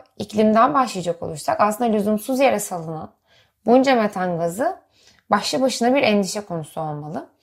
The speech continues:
Kuzey Akım ikiden sızan metanın Havana ya da Helsinki gibi orta büyüklükte şehirlerin bir senelik karbondioksit salımlarına denk olduğu bu konuda geçen haberler arasında. Şimdi metanla ilgili aslında şunu da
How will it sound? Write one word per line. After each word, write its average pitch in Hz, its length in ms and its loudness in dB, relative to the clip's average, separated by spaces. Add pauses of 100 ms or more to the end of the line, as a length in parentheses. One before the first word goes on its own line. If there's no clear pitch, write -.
(680)
Kuzey 262 260 4
Akım 285 240 0
ikiden 277 320 2
sızan 269 340 0
metanın 247 460 0
Havana 262 520 2
ya 240 120 0
da 233 160 4
Helsinki 226 500 -2
gibi 208 340 -2 (380)
orta 214 380 2
büyüklükte 226 420 -4
şehirlerin 190 680 -4 (320)
bir 294 140 4
senelik 240 480 -2
karbondioksit 220 720 2
salımlarına 208 540 -2
denk 233 300 0
olduğu 185 520 -4 (500)
bu 254 100 -4
konuda 214 240 2
geçen 214 280 -4
haberler 190 460 0
arasında. 151 560 -8 (880)
Şimdi 285 200 4
metanla 294 460 4
ilgili 294 220 2
aslında 285 280 0
şunu 277 340 0
da 262 300 2